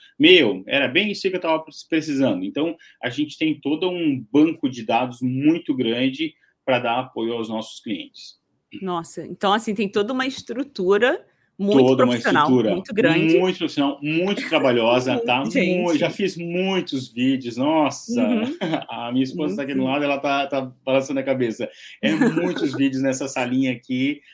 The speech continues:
Speaker 1: é que daí o que
Speaker 2: Uhum.
Speaker 1: acontece, né? Lá no, lá no escritório da, da, da Maldme, não dá pra mim ficar gravando vídeo, que toda hora o telefone tá tocando, tô... vendas, tá trabalhando muito forte, né?
Speaker 2: Uhum.
Speaker 1: E, então, eu, ó,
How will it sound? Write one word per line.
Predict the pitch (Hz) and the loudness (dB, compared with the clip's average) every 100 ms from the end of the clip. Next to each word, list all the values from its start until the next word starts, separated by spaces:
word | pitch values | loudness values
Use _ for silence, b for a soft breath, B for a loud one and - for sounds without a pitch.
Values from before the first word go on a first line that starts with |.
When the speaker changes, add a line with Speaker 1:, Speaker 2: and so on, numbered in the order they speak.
| b | b
Speaker 1:
é | 117 | -10
que | - | -8
daí | 123 120 | -4 -2
o | 220 | 0
que | |
Speaker 2:
Uhum. | 135 | -2
Speaker 1:
acontece, | 127 131 113 110 | -2 -2 -2 -4
né? | 107 | -6
Lá | 104 101 120 | -6 -6 -4
no, | 131 | -4
lá | 110 117 | -4 -6
no | |
escritório | 127 - _ 117 110 | -6 -8 _ -8 -6
da, | 107 98 - | -6 -6 -10
da, | 101 98 | -14 -14
da | 95 | -12
Maldme, | 107 156 131 - | -10 -8 -8 -10
não | - - | -8 -6
dá | - | -6
pra | - 131 | -6 -8
mim | 113 | -8
ficar | - 127 | -6 -6
gravando | 127 123 156 | -4 -2 -4
vídeo, | 135 110 - | -4 -6 -4
que | 147 | -6
toda | - 107 | -4 -4
hora | 107 | -4
o | 110 | -4
telefone | 113 104 - 101 | -8 -8 -8 -10
tá | 101 | -8
tocando, | 165 160 180 143 113 101 | -10 -4 0 2 0 -4
tô... | 110 B B _ | -10 B B _
vendas, | - 143 135 107 - | 2 4 4 0 -4
tá | |
trabalhando | 110 107 113 | -6 -4 -2
muito | 110 110 | -2 -4
forte, | - 160 160 147 - 107 | -4 -2 2 2 0 -6
né? | 110 135 135 131 | -4 -2 -2 -6
Speaker 2:
Uhum. | 180 196 185 | -8 -6 -4
Speaker 1:
E, | 175 117 117 120 117 | -4 -4 -4 -4 -6
então, | 110 117 127 | -6 -2 0
eu, | 139 | 0
ó, | 120 104 - | 0 -2 -4